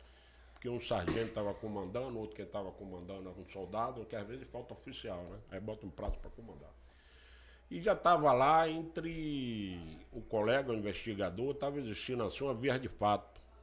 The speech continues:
né? Sabe o que é via de fato? Claro, né? Via de fato não é só quando há agressão, até de boca. Aí eu digo, "Vem cá, rapaz, menino novo, tinha saído da academia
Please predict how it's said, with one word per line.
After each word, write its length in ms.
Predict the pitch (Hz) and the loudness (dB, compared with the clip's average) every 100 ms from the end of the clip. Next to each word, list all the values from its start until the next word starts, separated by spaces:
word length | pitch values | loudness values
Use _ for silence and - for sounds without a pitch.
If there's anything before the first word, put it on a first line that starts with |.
| - - - | -20 -20 -12
né? 220 | 92 104 113 - - - | -2 -2 -2 -10 -16 -6
Sabe 160 | 110 | -6
o 20 | |
que 120 | - 101 | -4 -6
é 20 | |
via 220 | 87 98 | -2 -4
de 100 | - | -4
fato? 420 | - 87 76 - - - | -8 -6 -6 -10 -20 -8
Claro, 340 | 95 87 76 65 - - | -2 -2 -2 -8 -18 -10
né? 180 | 92 - - - - - - - - - - | -8 -8 -12 -20 -16 -12 -12 -14 -18 -18 -8
Via 220 | 107 107 | -2 -2
de 80 | 98 | 0
fato 320 | - 131 135 | 2 0 0
não 100 | 131 | -4
é 40 | |
só 180 | - 110 | 0 -2
quando 260 | 110 107 104 | -2 -2 0
há 80 | |
agressão, 560 | 117 120 92 - 90 82 78 95 107 110 | 0 -2 -4 -6 -10 -10 -12 -16 -14 -10
até 280 | 92 120 | -8 -6
de 80 | 123 | -6
boca. 480 | 87 87 87 - - - - - - - - | -8 -6 -6 -8 -10 -10 -10 -16 -20 -20 -16
Aí 80 | - | -12
eu 40 | |
digo, 160 | 156 156 | -10 -6
"Vem 180 | 185 240 | -2 -2
cá, 240 | - 147 | 0 0
rapaz, 320 | 120 95 147 208 | 0 -4 -10 -10
menino 240 | 196 151 | -8 -6
novo, 460 | 151 165 123 95 87 | -4 -2 -4 -6 -12
tinha 200 | - 104 90 80 78 76 - | -10 -8 -8 -8 -12 -16 -18
saído 320 | - 95 92 | -8 -6 -6
da 100 | 90 | -10
academia 680 | 85 95 87 82 85 92 | -8 -8 -8 -10 -10 -8